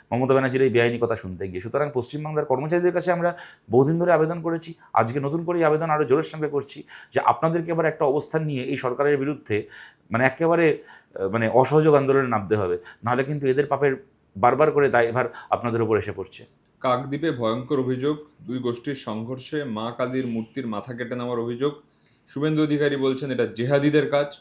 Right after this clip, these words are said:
Speaker 2: পুলিশ কোনো মতে প্রিজন ভ্যানে করে মা কালীর মূর্তিকে নিয়ে গেছে।
Speaker 1: দেখুন, যখন শুভেন্দু অধিকারী কী বলছেন আমাদের কাছে ওটা গুরুত্বপূর্ণ না। যখন উনি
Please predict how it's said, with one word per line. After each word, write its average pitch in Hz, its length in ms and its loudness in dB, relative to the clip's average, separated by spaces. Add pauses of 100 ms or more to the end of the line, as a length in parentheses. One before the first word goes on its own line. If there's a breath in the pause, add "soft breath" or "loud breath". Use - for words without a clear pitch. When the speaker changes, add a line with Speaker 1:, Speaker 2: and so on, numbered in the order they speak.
(280)
Speaker 2:
পুলিশ 165 340 -2
কোনো 139 260 -6
মতে 143 200 -4
প্রিজন 156 380 -2
ভ্যানে 156 220 -2
করে 151 180 -6
মা 127 140 -6
কালীর 120 220 -10
মূর্তিকে 107 320 -10
নিয়ে 98 120 -12
গেছে। - 240 -20
Speaker 1:
দেখুন, 156 340 -2 (560)
যখন 123 220 -4
শুভেন্দু 143 360 -2
অধিকারী 165 320 -2
কী 160 120 -4
বলছেন 160 300 -2 (160)
আমাদের 139 240 0
কাছে 143 160 -4
ওটা 135 140 0
গুরুত্বপূর্ণ 120 460 -2
না। 107 120 -2
যখন 113 260 -2
উনি 143 320 -4